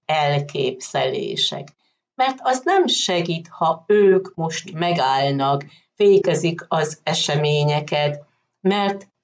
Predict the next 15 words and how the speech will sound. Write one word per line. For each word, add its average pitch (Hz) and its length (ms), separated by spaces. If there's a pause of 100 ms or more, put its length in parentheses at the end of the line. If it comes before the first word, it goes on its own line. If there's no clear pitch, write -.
félnek 196 760
a 143 300
változásoktól. 131 1700 (680)
Tehát 240 500
mi 302 260
hölgyek 156 600
vagyunk 160 500
most 147 600
erősek, - 1040 (640)
és 170 580 (340)
a 277 120
férfiaknak 170 920
szükségük 208 1040
van 170 600
ránk. - 640